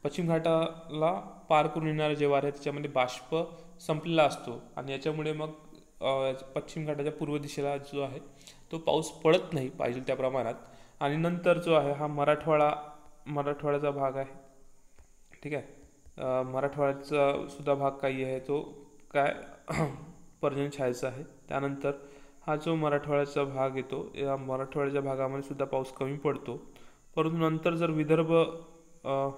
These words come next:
विदर्भ जर पकडला, तर विदर्भामध्ये, अ, पश्चिम विदर्भापेक्षा पूर्व विदर्भामध्ये जास्त पाऊस पडतो. ठीक आहे, हा पश्चिम विद-,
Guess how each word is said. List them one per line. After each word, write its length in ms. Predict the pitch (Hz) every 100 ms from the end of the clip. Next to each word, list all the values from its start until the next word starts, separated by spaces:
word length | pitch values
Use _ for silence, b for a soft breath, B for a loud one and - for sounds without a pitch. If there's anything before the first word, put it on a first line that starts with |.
| 160
विदर्भ 360 | 143 143 147
जर 120 | 156
पकडला, 440 | 156 156 139 120 117 117 - B B B
तर 40 | 147
विदर्भामध्ये, 720 | 143 151 160 165 160 156 165 - B B -
अ, 200 | 139 139
पश्चिम 440 | 139 143 143 - 175
विदर्भापेक्षा 840 | 170 165 160 156 156 156 - 127 - - B B -
पूर्व 260 | 170 165 180
विदर्भामध्ये 920 | 175 156 156 156 151 - 139 165 262 - 127
जास्त 320 | 135 139 -
पाऊस 280 | 156 147 143
पडतो. 400 | - 117 - 107 - -
ठीक 140 | - 151
आहे, 100 | 123 - -
हा 100 | 143
पश्चिम 460 | 135 139 135 - 151
विद-, 280 | 147 147